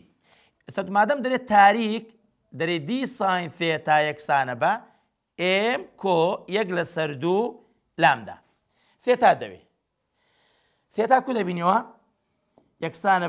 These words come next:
بە ساین ئینڤێرس ئێم کۆ یەک لەسەر دوو لامدا لەسەر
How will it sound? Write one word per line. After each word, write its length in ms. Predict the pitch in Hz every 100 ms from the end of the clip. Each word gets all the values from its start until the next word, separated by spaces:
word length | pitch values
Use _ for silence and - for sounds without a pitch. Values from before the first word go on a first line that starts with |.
| 160
بە 60 | 160 -
ساین 420 | 208 247 277 269 -
ئینڤێرس 640 | 196 160 156 156 165 233 - - _ _ _ _ _ _ _ _ _ _ 196
ئێم 360 | 226 277 311 392 - _ _ _ _ -
کۆ 100 | 202 190
یەک 100 | 185 170
لەسەر 300 | 170 170 160 151
دوو 200 | 156 170 226 - _ _ _ _ _ _ -
لامدا 480 | 156 147 147 160 214 240 - _ _ _ _ 123
لەسەر 320 | 120 - 262